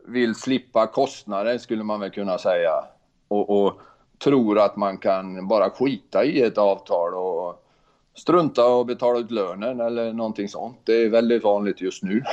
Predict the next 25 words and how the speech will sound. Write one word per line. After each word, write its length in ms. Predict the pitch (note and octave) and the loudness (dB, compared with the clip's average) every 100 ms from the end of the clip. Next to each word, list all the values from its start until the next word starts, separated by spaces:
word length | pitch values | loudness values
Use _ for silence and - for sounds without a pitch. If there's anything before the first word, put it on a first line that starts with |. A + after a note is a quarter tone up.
| - - - - _ | -8 -8 -10 -10 _
<laughs> 600 | - - - - - - | -20 -20 -20 -20 -20 -4
Så 140 | - | 2
det 140 | A2+ | 4
är 60 | A#2+ | 6
rätt 220 | C3 - | 4 0
stora 580 | - - D3 D#3+ D#3 A#2+ | -6 -4 -2 0 0 0
tvist, 400 | - A#2 G#2+ - | -2 -6 -6 -2
även 260 | A2+ B2 B2+ | -2 -2 -4
om 140 | B2+ | -2
det, 240 | B2+ A#2+ | 0 0
ja, 280 | G#2+ A#2+ B2 - | -2 -2 -2 -4
ibland 540 | A#2+ A#2+ B2 B2 C3 | -4 -2 0 0 0
är 80 | C3 | 0
det 220 | B2+ B2 | 2 0
tvist 440 | A#2+ - B2+ - - | -2 -6 -6 -8 -10
kring 280 | A#2 A2+ A2+ | -8 -6 -4
hur 200 | A#2 A2+ | -2 0
en 240 | A2+ A2+ - _ _ _ _ _ _ | -2 -4 -10 _ _ _ _ _ _
options-, 1120 | C3+ C3+ - - D#3+ E3+ C3+ A2+ G#2+ - - A#2 | -2 -2 -6 -4 2 2 2 0 -2 -6 -6 -2
eh, 680 | G#2+ A2 G#2+ G#2 G#2+ G#2+ G#2+ A2 - - _ - - D3 | 2 2 0 0 0 0 -2 -4 -10 -20 _ -20 -16 -4
paragraf 640 | B2+ A#2+ G#2+ A2+ B2+ D3+ | 2 4 2 2 0 -2
ska 220 | - - G#2+ | -4 -6 -6
tolkas. 640 | G2+ G2 G2 - D#2 - | -8 -10 -10 -10 -10 -10
När 100 | G#2 | -8
någon, 380 | G#2+ A2+ G#2+ | -6 -4 -6